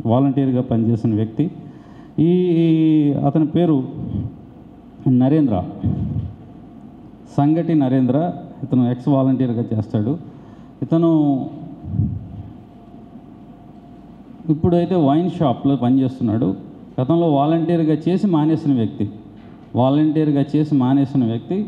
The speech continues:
ఇతనికి కాస్త నాలెడ్జ్ ఉంది, డబ్బులు నెల నెల ఎట్లా డ్రా చేస్తారు,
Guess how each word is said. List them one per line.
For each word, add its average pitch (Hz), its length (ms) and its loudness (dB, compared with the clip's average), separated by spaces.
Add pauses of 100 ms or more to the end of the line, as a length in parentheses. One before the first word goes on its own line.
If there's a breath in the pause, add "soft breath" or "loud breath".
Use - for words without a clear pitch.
(600 loud breath)
ఇతనికి 180 340 0
కాస్త 175 300 2
నాలెడ్జ్ 165 420 2
ఉంది, 160 260 2 (520)
డబ్బులు 139 340 2 (760)
నెల 127 260 2
నెల 143 80 4
ఎట్లా 135 240 0
డ్రా 123 180 2
చేస్తారు, 117 680 0